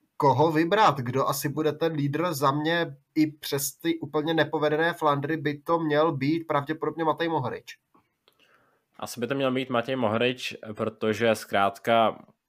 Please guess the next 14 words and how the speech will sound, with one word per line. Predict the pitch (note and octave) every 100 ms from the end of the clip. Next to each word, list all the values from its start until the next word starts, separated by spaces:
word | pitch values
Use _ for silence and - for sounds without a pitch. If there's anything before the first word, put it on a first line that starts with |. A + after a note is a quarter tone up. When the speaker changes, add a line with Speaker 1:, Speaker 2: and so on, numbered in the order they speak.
| _ _ _ _ _ _ _
Speaker 2:
letos | A2+ G#2+ B2+ A#2+
tu | C3+
formu | - B2+ C#3
má | G2+ F#2+ A#2 C3+
a | - G#2
Flandry | A#2 A2+ A2+
se | B2
mu | A2+
úplně | A2+ D3
nepovedly, | G2+ A2+ A#2+ B2+ C#3
ale, | A#2+ B2 B2 A#2 - _ _ _ _ G2
eh, | G#2 G#2+
Flandry | A2 A2 A#2
jsou | - A#2+ B2 A#2+ A2+